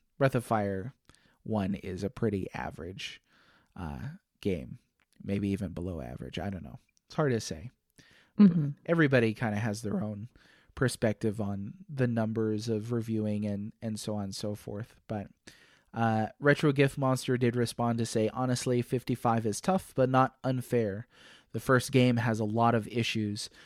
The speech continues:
Speaker 1: Nostalgia has been kind." Nostalgia.
Speaker 2: <laughs>
Speaker 1: It's always tough to get over nostalgia.
Speaker 2: Mm-hmm.
Speaker 1: Um, somebody else, W S K O S C,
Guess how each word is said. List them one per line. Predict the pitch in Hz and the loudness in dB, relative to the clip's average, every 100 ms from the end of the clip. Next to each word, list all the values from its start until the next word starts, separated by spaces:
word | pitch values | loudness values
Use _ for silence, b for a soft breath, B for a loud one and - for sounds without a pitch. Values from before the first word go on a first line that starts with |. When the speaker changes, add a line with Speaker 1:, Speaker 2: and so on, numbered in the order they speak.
| b | b
Speaker 1:
Nostalgia | - 107 - 123 127 143 160 | -4 -2 4 8 8 8 6
has | 139 120 | 6 4
been | 135 131 139 | 4 4 4
kind." | 139 117 98 82 - 107 - b b b b b | 2 2 2 -4 -8 -8 -10 b b b b b
Nostalgia. | 110 104 - - 87 90 87 80 - | -4 -4 -2 2 2 0 -4 -6 -10
Speaker 2:
<laughs> | - - | -20 -8
Speaker 1:
It's | - | 0
always | 123 117 110 | 0 0 -2
tough | 117 95 | -4 -4
to | - | 0
get | 101 92 | 0 0
over | 90 95 120 _ | -8 -10 -12 _
nostalgia. | 135 - - - 175 | -14 -12 -12 2 4
Speaker 2:
Mm-hmm. | 165 175 165 165 - _ 92 | 6 4 0 -4 -16 _ -4
Speaker 1:
Um, | 104 98 101 135 - - | -2 -2 -6 -12 -18 -8
somebody | - 127 127 123 123 127 | 0 2 4 4 2 2
else, | 123 127 - - _ | 0 0 -4 -14 _
W | 139 135 139 135 | -4 -2 -2 -2
S | 127 - | -2 -2
K | - 143 143 139 - | 0 4 4 2 4
O | 135 - | 2 4
S | 123 - | 0 0
C, | - - 165 131 | -4 -2 0 -2